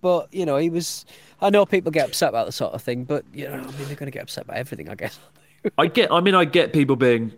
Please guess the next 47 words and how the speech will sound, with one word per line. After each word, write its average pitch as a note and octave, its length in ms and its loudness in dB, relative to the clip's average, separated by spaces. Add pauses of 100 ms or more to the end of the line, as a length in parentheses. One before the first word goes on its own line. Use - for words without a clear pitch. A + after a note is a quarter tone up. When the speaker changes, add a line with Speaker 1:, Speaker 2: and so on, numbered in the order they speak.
Speaker 2:
unhappy A#2 380 2
about G2+ 300 0
Fox - 280 -2
Village B2 540 2
or G2+ 420 2
maybe, G#2 440 0
uh, F#2 380 -4
the, F#2+ 300 -6 (100)
the, A2+ 120 0
certainly D3+ 320 4
the A#2 160 2
Owl A#2+ 220 4
Cafe. F2+ 600 -4
That C3 140 2
was A2 120 -4
the G#2+ 80 -4
thing G#2 320 -2
that G2 100 0
always F#2+ 340 -2
Speaker 1:
Right. G2+ 320 0
Speaker 2:
I, G#2+ 320 -2
I B2 120 2
went B2+ 180 4
in A#2 80 0
there A2+ 180 2
and G#2 100 -2
filmed G#2+ 340 0
it, G2+ 240 0 (140)
put A2+ 160 -2
that G2+ 160 4
up, F#2+ 260 2 (800)
and A2 100 -2
the A#2 60 0
video C#3+ 260 4
did A#2 160 0
quite A#2 320 2
well. G#2 300 2
But - 240 0
I, B2+ 440 4
I C3+ 120 2
quickly C3+ 380 0
regretted G#2 460 2
it, F#2 260 -4
and G2 500 -6
I G#2+ 140 -2
Speaker 1:
Hmm. A#2 80 -8
Speaker 2:
felt, A2+ 340 0